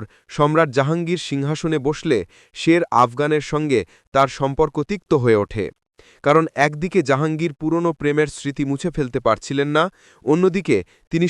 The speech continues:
সন্দেহ করতেন যে শের আফগান তার শাসনের প্রতি অনুগত নন। তখন বাংলার সুবাধার ছিলেন কুতুবুদ্দিন খান কোকা, যিনি জাহাঙ্গীরের পালক ভাই। সম্রাট তাকে নির্দেশ দেন শের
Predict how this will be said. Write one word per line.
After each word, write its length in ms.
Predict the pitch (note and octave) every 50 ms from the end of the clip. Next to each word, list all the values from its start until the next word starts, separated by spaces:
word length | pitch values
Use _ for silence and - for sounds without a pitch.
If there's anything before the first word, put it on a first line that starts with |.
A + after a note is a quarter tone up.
| - -
সন্দেহ 300 | C#3+ D3+ E3 F3 F#3+ G3 G3+
করতেন 380 | - F3+ F3+ - - D3+ A2+ G2 F2 _ _ _ _ -
যে 100 | B2+ C#3+
শের 300 | C3+ - - D#3+ E3+ F3+ - -
আফগান 400 | A#2 B2+ B2+ A#2+ B2+ D#3 C#3 G#2+ F#2 F2 - _ _ _ -
তার 180 | C3+ C#3+ D3
শাসনের 460 | - - C#3+ C#3 - D#3+ D#3 D#3 D#3
প্রতি 260 | C#3+ - C#3 C3 - E3 - -
অনুগত 380 | B2 B2+ C3 A2+ A#2 A#2 - A2+ A2 G#2+
নন। 200 | A#2 B2 A2+ F#2+ D#2+ - _ _ _ _ _ _ _ _ _ _ -
তখন 260 | E3 D#3+ D#3 F#3+ G3 F3+ C#3+
বাংলার 360 | C3+ C3 C#3+ D#3 E3 F3+ F3+
সুবাধার 520 | E3 - - E3 D#3 E3+ F3 E3+ F3+ F#3+ E3+ -
ছিলেন 260 | - F#3+ E3+ D#3 A#2+ G2 F2+ _ _ _ _
কুতুবুদ্দিন 640 | - F3+ F#3+ D#3+ A3 G#3 F#3 G#3 E3+ D#3+ E3+ G3+ G3 F3+
খান 260 | - - C#3+ C#3 C#3 C#3 -
কোকা, 300 | D3+ D#3 D3+ - C3+ F#2 D#2+ - _ _ _ _ _ -
যিনি 220 | A2+ C3+ D#3+ E3+ D3+
জাহাঙ্গীরের 580 | A#2+ C#3 C3 D3 D#3+ E3 D#3 D#3 D3 D3+ C#3+ -
পালক 260 | - C3+ C3 C3+ C3+ A2+
ভাই। 260 | F#2 G2 G2+ F2+ E2 C#2+ B1+ _ _ _ _ _ _ - _ _ -
সম্রাট 380 | - - E3 E3 F3+ G3+ G#3 - - -
তাকে 200 | D#3+ D3 - E3+ D#3
নির্দেশ 360 | C3+ C3 B2+ B2 B2 D#3 D#3+ C#3+
দেন 180 | C3+ D#3+ C#3+ A2 F#2 - _ _ _ _
শের 220 | - - E3 F3